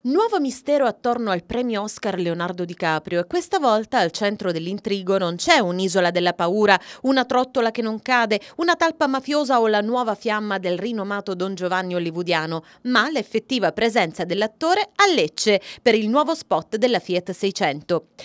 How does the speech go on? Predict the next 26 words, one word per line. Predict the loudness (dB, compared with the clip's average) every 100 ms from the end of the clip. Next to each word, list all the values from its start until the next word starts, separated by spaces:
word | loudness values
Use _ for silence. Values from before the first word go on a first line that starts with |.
| -16 -2
Lo | -2
scorso | 0 -2 2
anno | 2 2 0
la | -4
casa | -2 0 0
automobilistica | 0 -4 -6 -4 -6 -6 -6 -4
italiana | 0 2 2 2 -2
ha |
scelto | -2 -2 -2 -4
come | -4 -4
volto | -2 -2 -2
del | -4 -6
suo | -2 -4
spot | -2 -2 -2 -4
DiCaprio | -10 -4 -2 0 0 0 -2 -4
e | 2 2
l'ha | 2
confermato | -4 -4 -4 -2 -2 -2 -2
per | -2
il | -2 -2
nuovo | 0 -2
progetto | -2 -4 -2 -4 -4 -6
ambientato | -4 -4 -6 -6 -8
appunto | -4 -6 -2
a | -4
Lecce. | -2 -6 -6 -4 -4